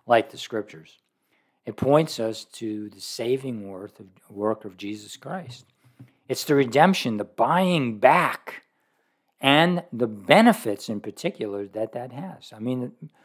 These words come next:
Romans five through eight the book of Romans itself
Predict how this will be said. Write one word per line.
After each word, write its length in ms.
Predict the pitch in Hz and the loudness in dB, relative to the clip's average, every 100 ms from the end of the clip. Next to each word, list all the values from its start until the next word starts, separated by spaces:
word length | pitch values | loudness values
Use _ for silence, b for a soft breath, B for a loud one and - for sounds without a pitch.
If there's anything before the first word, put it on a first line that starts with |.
| _ | _
Romans 640 | 123 139 190 220 240 208 - | 6 8 10 8 2 0 -2
five 400 | - 165 175 175 | 2 4 4 2
through 240 | 131 120 | -2 0
eight 360 | 135 120 92 _ _ _ _ _ _ _ _ _ - _ - | 2 0 -4 _ _ _ _ _ _ _ _ _ -20 _ -10
the 160 | 120 | 0
book 240 | 107 214 175 | 6 8 8
of 100 | 120 | 6
Romans 400 | 127 123 107 98 | 6 4 0 -8
itself 500 | - - 101 87 | -12 -10 -10 -12